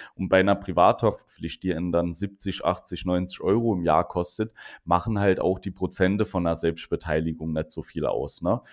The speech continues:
Dasselbe bei Rechtsschutz, hier auch überprüfen, wie sieht's mit Selbstbeteiligung aus und wann wird auch die Selbstbeteiligung fällig? Weil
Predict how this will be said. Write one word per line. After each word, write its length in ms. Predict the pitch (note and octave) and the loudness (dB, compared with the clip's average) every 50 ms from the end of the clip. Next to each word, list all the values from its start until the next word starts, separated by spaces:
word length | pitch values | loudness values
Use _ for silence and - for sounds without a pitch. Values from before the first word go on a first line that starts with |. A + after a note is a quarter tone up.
| - - - - - - _ - | -20 -20 -20 -20 -20 -14 _ 0
Dasselbe 500 | G2+ F#2+ - - F#2 F#2+ A2+ A2+ A#2 G#2 | 0 0 2 4 4 4 6 4 2 4
bei 140 | F#2 F2 E2+ | 4 4 4
Rechtsschutz, 760 | - - A2+ - - - - - B2+ A#2+ B2 - - - - _ | 4 2 2 2 0 -4 -2 0 0 0 -2 -4 -10 -10 -8 _
hier 200 | G2+ G2+ F#2 - | 4 4 4 6
auch 260 | E2 G2 A2 G#2+ - | 4 4 2 2 -2
überprüfen, 760 | G2+ G2 - G2 G2 - - - G#2 G#2+ G2 - G#2 F#2+ E2+ | -4 0 2 2 2 0 -2 -4 -4 -4 -4 -4 -6 -6 -4
wie 80 | F#2+ F#2+ | -6 -6
sieht's 320 | F#2 G2+ F#2+ - - - | -6 -6 -8 -8 -6 -6
mit 140 | F#2+ F2 - | -6 -2 0
Selbstbeteiligung 880 | F#2 F2+ F2+ - - - F#2 - - E2+ D#2 D#2+ E2 D#2+ D#2+ D#2+ D2+ - | 0 0 0 -2 -6 -12 -10 -4 0 0 2 2 0 -2 -4 -6 -6 -2
aus 380 | - F2 G2+ C3+ D#3 - - | 2 2 4 4 2 0 -2
und 200 | - F#2+ F#2 D#2+ - | -4 -4 -2 2 2
wann 320 | F2 G2+ B2 C3 B2 F#2 | 4 4 4 0 0 0
wird 180 | F#2 F2 - - | 0 0 0 0
auch 180 | - C#2+ C#2+ | -4 -4 -6
die 140 | - - E2 | -6 -10 -8
Selbstbeteiligung 960 | - - D2+ D2+ - - - - D#2+ - F2 D#2+ E2 E2 D#2+ D#2+ D#2+ E2 D#2+ | -4 -2 -2 -2 -4 -6 -12 -14 -8 -2 0 2 2 2 0 -2 -4 -6 -6
fällig? 500 | - - F2+ F2+ F2 D#2 - - - _ _ - - - - _ | -2 0 0 0 0 -2 -6 -8 -14 _ _ -20 -20 -20 -20 _
Weil 320 | - D#2+ F2 F#2 D#2+ - | 0 2 4 4 4 2